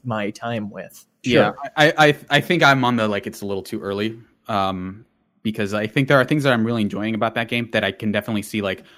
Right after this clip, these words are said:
Speaker 2: okay, I'm enjoying this 'cause I've only done it for ten hours versus, like, once I'm an hour forty or whatever, I don't know how much I'm gonna like this.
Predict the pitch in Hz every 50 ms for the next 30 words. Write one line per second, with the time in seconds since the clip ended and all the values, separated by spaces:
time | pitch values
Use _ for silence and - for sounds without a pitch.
0 | _ _ _ _ - 233 220 196 151 143 165 175 165 185 180 175 165 165 - 147
1 | 131 135 120 123 120 113 107 104 104 113 110 - 127 - 135 131 127 131 131 139
2 | 139 - - 120 113 110 113 107 98 104 98 92 90 - 113 104 - 120 107 101
3 | 101 104 104 104 101 104 98 95 - - 101 101 107 110 110 117 117 110 117 117
4 | 113 117 117 117 113 120 123 - - 110 110 113 101 101 101 104 107 104 110 107
5 | 104 104 107 - 107 104 104 101 92 85 90 95 101 - - 123 127 139 139 -